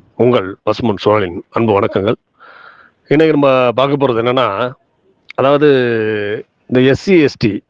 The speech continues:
பி சி ஆர் வழக்கு வன்கொடுமை தடுப்பு சட்டம், அது சம்பந்தமா தான் இப்ப நம்ம பார்க்க போறோம். அது வந்து, அதாவது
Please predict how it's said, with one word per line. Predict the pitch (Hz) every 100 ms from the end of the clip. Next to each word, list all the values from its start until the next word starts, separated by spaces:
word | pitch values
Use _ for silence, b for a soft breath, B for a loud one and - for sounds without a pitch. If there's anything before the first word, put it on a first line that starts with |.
| _ _ _ -
பி | - 160
சி | -
ஆர் | 151 123
வழக்கு | 113 107 107
வன்கொடுமை | 139 139 139 131 127
தடுப்பு | 127 120 117
சட்டம், | - 117 - 101 _ _ _ _ _ _ B B B B B B _ _ -
அது | 147 135
சம்பந்தமா | 139 151 156 147 135
தான் | 147
இப்ப | 127 120
நம்ம | 117 110 127
பார்க்க | 139 127
போறோம். | 104 98 - - _ _
அது | 127 127
வந்து, | 123 147 151 135 123 117 110 107 104 101 104 107 B B B _ _
அதாவது | - 110 135 143